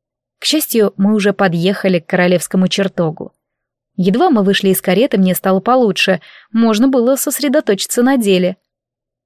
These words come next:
Пальцы Дарка обхватили мой локоть, и я вздрогнула.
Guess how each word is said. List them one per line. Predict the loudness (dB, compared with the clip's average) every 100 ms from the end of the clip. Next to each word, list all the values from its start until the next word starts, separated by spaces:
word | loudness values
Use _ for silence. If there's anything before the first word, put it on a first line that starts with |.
| _ _
Пальцы | 0 0 0
Дарка | 0 0 0 -6
обхватили | -4 -4 0 0
мой | 2 2
локоть, | 0 -2 -4
и | -2
я | -2
вздрогнула. | 0 2 2 2 0 0